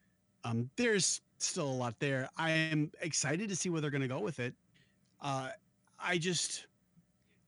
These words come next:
I haven't played a vampire game I've liked, um, in, I don't know, forever. So I'm wondering,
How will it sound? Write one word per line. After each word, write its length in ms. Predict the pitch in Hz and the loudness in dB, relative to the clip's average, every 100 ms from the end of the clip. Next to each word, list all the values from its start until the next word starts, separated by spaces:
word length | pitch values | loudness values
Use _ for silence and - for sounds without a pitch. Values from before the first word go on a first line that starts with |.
| _ _ _ _ _ _ _ _ _ | _ _ _ _ _ _ _ _ _
I 120 | - 180 | -2 2
haven't 360 | 170 175 156 | 4 4 0
played 260 | 131 160 156 | 0 0 2
a 40 | |
vampire 420 | 127 135 120 135 120 | 2 0 0 -2 -2
game 300 | 123 117 127 | -2 -2 -2
I've 180 | 123 113 | -6 -6
liked, 420 | 117 120 - - - | -4 -6 -8 -16 -12
um, 280 | 113 104 104 - | -8 -6 -8 -8
in, 260 | 113 107 107 - - | -6 -6 -8 -12 -8
I 40 | |
don't 120 | 110 | -8
know, 260 | 107 104 107 - _ _ | -6 -6 -8 -12 _ _
forever. 720 | - - 120 110 110 101 - _ - - _ | -12 -4 -2 0 -2 -2 -8 _ -20 -20 _
So 140 | - | -2
I'm 180 | 123 123 | 4 6
wondering, 440 | 127 123 120 113 | 6 4 4 2